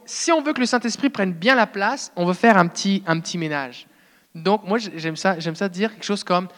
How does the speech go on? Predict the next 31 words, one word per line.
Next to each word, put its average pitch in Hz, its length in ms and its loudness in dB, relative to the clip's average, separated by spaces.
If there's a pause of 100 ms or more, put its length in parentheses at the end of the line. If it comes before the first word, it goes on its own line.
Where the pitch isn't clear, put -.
(160)
Je - 140 -2
renonce 214 320 2
à 175 60 -4
tout 294 200 0
autre 269 160 0
esprit 190 600 -4 (220)
et 165 80 0
j'invite 180 360 0
le - 60 -4
Saint-Esprit 208 580 -4
maintenant 175 420 -2
à 156 120 0
venir 160 240 -4
prendre 160 400 -8
toute 185 200 -6
la 151 80 -8
place 139 280 -12
en 131 100 -12
moi. » 127 240 -18 (2000)
Ça, - 80 -14
ça - 140 -14
fait 156 120 -12
déjà 143 400 -6 (100)
un, 147 100 -18 (120)
un 151 100 -4
petit 151 200 -12
ménage. 131 480 -14 (1700)
Vu 285 180 2
que 269 100 -2
le 226 100 4
Saint-Esprit 269 960 0